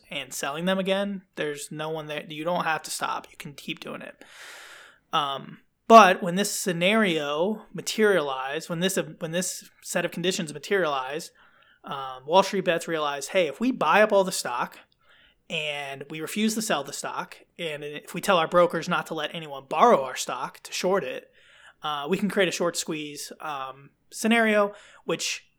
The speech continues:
will result in these hedge funds basically having to buy the stock at whatever price we name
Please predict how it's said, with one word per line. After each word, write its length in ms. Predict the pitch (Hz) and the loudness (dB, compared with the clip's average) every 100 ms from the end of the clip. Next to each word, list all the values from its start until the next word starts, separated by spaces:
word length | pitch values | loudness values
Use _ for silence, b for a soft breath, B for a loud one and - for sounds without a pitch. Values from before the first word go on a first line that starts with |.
| - | -4
will 560 | 180 165 156 151 160 - _ _ | 0 0 0 -4 -6 -12 _ _
result 440 | - 165 180 180 180 | -4 4 6 6 2
in 160 | 170 | -8
these 160 | 151 147 | -8 2
hedge 220 | 220 214 | 4 4
funds 240 | 208 185 - | 4 2 2
basically 580 | 170 180 170 - 165 | 0 0 -2 -2 -2
having 300 | 151 165 160 | 2 0 0
to 80 | 156 | -4
buy 260 | 151 147 147 | -2 -2 -4
the 100 | - | -4
stock 320 | - 143 143 | 0 0 0
at 100 | 143 | -6
whatever 340 | 139 156 202 | -2 2 4
price 340 | 208 180 180 - | 4 4 2 0
we 200 | 170 196 | -4 -2
name 420 | 151 135 143 | -2 -4 -6